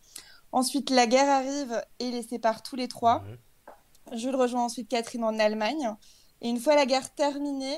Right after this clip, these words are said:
Speaker 1: euh, Jim les rejoint également.
Speaker 2: Et on
Speaker 1: Et,
Speaker 2: raconte pas
Speaker 1: euh,
Speaker 2: la fin.
Speaker 1: s'ensuit, voilà, s'ensuit un message, un message,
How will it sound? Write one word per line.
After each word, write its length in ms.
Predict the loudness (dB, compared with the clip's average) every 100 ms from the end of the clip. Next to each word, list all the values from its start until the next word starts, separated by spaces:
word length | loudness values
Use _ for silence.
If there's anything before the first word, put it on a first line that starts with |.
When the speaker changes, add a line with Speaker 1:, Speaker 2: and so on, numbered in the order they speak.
| -8
Speaker 1:
euh, 220 | -6 -6 -6
Jim 180 | -2 0
les 80 | 0
rejoint 280 | -2 -6 -6
également. 500 | -4 -4 -2 -4 -4 -8 -12 -10 -10 -12 -8
Speaker 2:
Et 80 |
on 120 | -4 -2
Speaker 1:
Et, 40 |
Speaker 2:
raconte 20 |
pas 160 | -2 -2
Speaker 1:
euh, 40 |
Speaker 2:
la 60 | -2
fin. 40 | -4
Speaker 1:
s'ensuit, 480 | -4 -6 -6 -8 -4 -4 -4 -6
voilà, 340 | 0 4 6 4
s'ensuit 320 | 0 -8 -4
un 120 | -4
message, 340 | -4 -8 -10 -12 -16 -8
un 260 | -4 -4 -6
message, 440 | -10 -16 -14 -14